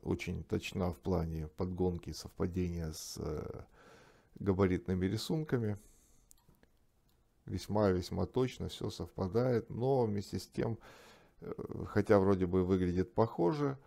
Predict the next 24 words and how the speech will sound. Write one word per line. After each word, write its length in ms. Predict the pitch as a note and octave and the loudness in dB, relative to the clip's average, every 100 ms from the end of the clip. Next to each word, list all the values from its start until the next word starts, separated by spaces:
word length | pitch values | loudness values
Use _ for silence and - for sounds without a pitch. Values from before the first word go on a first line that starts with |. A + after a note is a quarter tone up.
| - - - _ - - | -20 -20 -20 _ -20 -10
э, 140 | - | -8
есть 360 | F#2+ A2 C#3 C#3 | -6 0 0 0
какие-то, 640 | - G2 A#2 A2+ - F#2+ F#2 | -6 -4 -4 -4 -2 0 0
ну, 400 | F#2 G2 G2 E2+ | -2 -4 -6 -6
моменты, 560 | F#2+ F2+ G#2 A2+ G#2+ F#2 | -4 -2 0 0 -2 -2
нюансы, 580 | F2+ G2 G#2+ G#2 - | 0 0 0 -2 -6
которые 420 | F2 - - G2 F2+ | -4 -4 -2 0 0
не 140 | F2+ | -2
совпадают. 720 | - - F#2 F2+ F#2 E2+ D#2+ | -6 -6 0 2 2 0 -4
Например, 440 | F2+ F2 F2+ F2 E2+ | -8 -6 -4 -4 -2
линия 460 | F#2+ F#2+ F2 F2 | 0 2 0 -2
колёсных 640 | E2 F2+ E2+ E2+ - F2 - - | -2 -2 -2 -2 -6 -10 -6 2
арок, 520 | G#2+ G#2+ G2 - - - - - _ _ - - - _ _ _ - | 4 4 0 -4 -14 -18 -20 -20 _ _ -20 -20 -20 _ _ _ -6
линия, 720 | F#2+ G2 F#2+ F2+ F2 E2 - - _ - | 0 2 2 2 2 2 -2 -10 _ -10
э, 180 | F#2 F2 | -4 -4
козырька 880 | D#2+ F#2+ G2 F2 - F#2+ E2 - E2+ | 2 4 6 4 6 8 8 4 -2
с, 240 | - - | -6 -6
э, 300 | E2 E2+ E2 | -4 -2 -2
номером 560 | E2+ F#2+ F2+ E2+ F2 E2+ - - | -2 0 2 0 -2 -6 -12 -16
маршрута 880 | - G2 F#2+ B2+ C#3 C3+ G#2+ G2+ G2+ | -2 0 0 0 0 2 4 2 0
и 100 | - | -2
наплывом, 680 | F#2+ F2+ G2 F#2+ F2+ F2+ F#2 - - - - _ - | -2 0 4 4 2 -2 -6 -16 -20 -20 -20 _ -12
э, 160 | - - | -6 -2
линия 680 | F#2+ G2+ F#2 F2+ F2 D#2+ D#2 | 2 2 2 2 0 0 -2